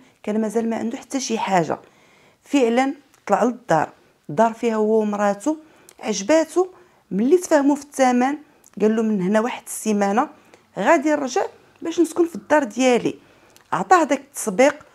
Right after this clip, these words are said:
ودار معاه الوقت اللي غادي يرجع فيه. فعلًا دازت المده ديال اسبوع، وداك المعلم جا باش يسكن في الدار ديالو، يعني غادي يتسلم الوظيفه ديالو، وهو ومرته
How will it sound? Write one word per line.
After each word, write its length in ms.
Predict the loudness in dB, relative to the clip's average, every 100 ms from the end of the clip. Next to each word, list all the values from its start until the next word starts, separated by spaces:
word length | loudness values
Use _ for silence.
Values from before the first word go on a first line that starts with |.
| _ _
ودار 280 | 0 4 6
معاه 220 | 4 0
الوقت 260 | -4 -6 -4
اللي 120 | -2
غادي 260 | -2 -2 -4
يرجع 320 | -4 -4 -6
فيه. 320 | -4 -8 -8 _ _ _ _ _ _
فعلًا 520 | 0 0 2 -2 -4 -8 -8
دازت 260 | -6 -4
المده 280 | -6 -4 -4
ديال 340 | -4 -4 -4 -6
اسبوع، 420 | -8 -4 -2 -2 -8 _ _ -10
وداك 300 | -2 -2 -2
المعلم 640 | -4 -4 -4 -6 -2 -2 -2 -10 _ _
جا 220 | -2 -2 -2 -8
باش 200 | -8 -8
يسكن 260 | -4 -4
في 80 | -4
الدار 320 | -6 2 2
ديالو، 480 | 2 0 2 2 0 -6 _ _ _
يعني 200 | -4 -2
غادي 160 | -2 -6
يتسلم 380 | -10 -4 0 0
الوظيفه 500 | 2 0 -2 -6 -6
ديالو، 440 | 0 2 2 -2 -6 -20 _ _
وهو 280 | -8 2 4
ومرته 460 | 4 2 -2 -4